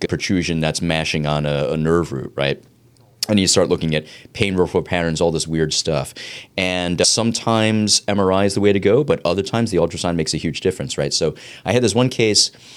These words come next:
let's see, he was a, like, early sixties male with, it was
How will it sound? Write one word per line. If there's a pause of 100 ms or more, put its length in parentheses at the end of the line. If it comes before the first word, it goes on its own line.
let's
see,
he
was
a,
like,
early
sixties
male
with,
it
was